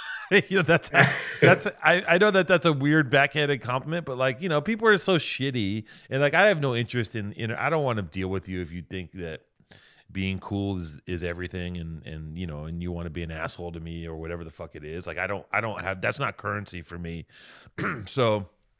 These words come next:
Speaker 1: anyways, I have respect for Roy Choi and, and, uh,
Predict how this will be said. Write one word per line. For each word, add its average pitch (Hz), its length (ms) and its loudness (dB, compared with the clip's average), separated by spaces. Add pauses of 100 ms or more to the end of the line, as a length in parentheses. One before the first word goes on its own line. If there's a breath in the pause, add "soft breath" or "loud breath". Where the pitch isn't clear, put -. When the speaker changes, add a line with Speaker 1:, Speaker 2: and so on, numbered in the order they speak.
(380)
Speaker 1:
anyways, 120 240 2
I 120 60 4
have 117 160 4
respect 104 320 -2
for 98 80 -6
Roy 92 120 0
Choi 90 340 -2
and, 82 200 -8
and, 80 320 -12
uh, 78 420 -8